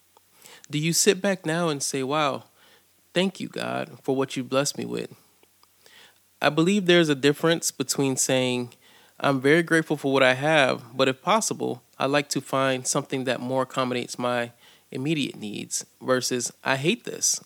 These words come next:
I, I hate what I have, and I can't wait to get rid of it." There's just a difference in attitude and a difference in appreciation. Although we look to the Old Testament and we sometimes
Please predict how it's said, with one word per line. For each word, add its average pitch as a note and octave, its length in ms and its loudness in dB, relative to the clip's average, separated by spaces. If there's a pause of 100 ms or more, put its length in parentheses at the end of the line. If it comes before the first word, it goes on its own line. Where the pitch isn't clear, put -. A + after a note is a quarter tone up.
I, B2+ 240 -2
I B2+ 80 -6
hate C#3+ 240 0
what D#3 100 2
I D#3+ 80 6
have, C#3+ 300 2
and B2+ 80 -2
I B2+ 40 -2
can't B2+ 300 -2
wait B2 220 -4
to - 80 -12
get A#2+ 140 -6
rid C#3 180 0
of G#2 100 -4
it." - 160 -6 (440)
There's B2 200 -4
just - 240 -6
a C3 40 -6
difference B2+ 640 -2
in A2+ 160 -10
attitude B2 680 -2 (380)
and C3 140 -2
a A#2 40 0
difference B2+ 440 -4
in A#2+ 80 -2
appreciation. B2+ 880 -4 (1040)
Although D#3+ 280 0
we G3 320 -2 (100)
look C#3 440 0
to D#3+ 120 0
the C3+ 120 2
Old C3 320 0
Testament A2+ 500 -4
and A2+ 80 -4
we A#2 80 -4
sometimes C3 800 -2